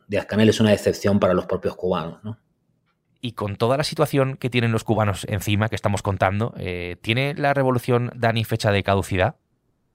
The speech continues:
Speaker 1: Pff, o sea, eh, bueno, sesenta y cinco años, ahí es que lo dice todo, ¿no? No, eh, lo que sí tiene ante sí el reto de o cambian, eh, la economía.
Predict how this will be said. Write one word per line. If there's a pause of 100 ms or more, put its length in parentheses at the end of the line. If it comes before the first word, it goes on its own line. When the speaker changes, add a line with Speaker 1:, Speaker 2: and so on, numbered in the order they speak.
(320)
Speaker 1:
Pff, (100)
o
sea, (640)
eh, (680)
bueno, (400)
sesenta
y
cinco
años,
ahí
es
que
lo
dice
todo,
¿no?
No, (640)
eh,
lo
que
sí
tiene
ante
sí
el
reto
de
o
cambian,
eh,
la
economía.